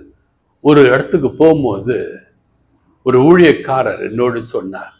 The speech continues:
"நான் இருக்கும் பொழுது இப்படியெல்லாம் செஞ்சேன், அப்படியெல்லாம் செஞ்சேன். அதற்காக தான் உங்களுக்கு சம்பளம் கொடுக்கப்பட்டது.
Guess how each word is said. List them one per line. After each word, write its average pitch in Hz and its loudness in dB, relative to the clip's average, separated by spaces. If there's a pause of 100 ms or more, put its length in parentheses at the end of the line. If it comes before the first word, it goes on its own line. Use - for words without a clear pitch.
(1300)
"நான் 151 0
இருக்கும் 190 4
பொழுது 180 4 (140)
இப்படியெல்லாம் 165 0 (100)
செஞ்சேன், 156 -2
அப்படியெல்லாம் 156 -2 (100)
செஞ்சேன். 139 0 (1120)
அதற்காக 214 4
தான் 226 2
உங்களுக்கு 190 4
சம்பளம் 190 -2
கொடுக்கப்பட்டது. 123 -2